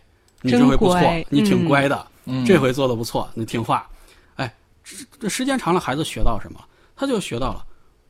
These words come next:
Speaker 1: 我如果说实话，我表达我内心的真实想法，我可能就会挨骂。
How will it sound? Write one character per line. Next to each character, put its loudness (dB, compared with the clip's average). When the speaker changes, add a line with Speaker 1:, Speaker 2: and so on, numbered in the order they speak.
Speaker 1:
我 0
如 0
果 0
说 -6
实 -8
话， -12
我 -4
表 -6
达 -8
我 -6
内 -4
心 -8
的 -6
真 -2
实 -8
想 -10
法， -16
我 -2
可 -6
能 -6
就 -6
会 -6
挨 -12
骂。 -10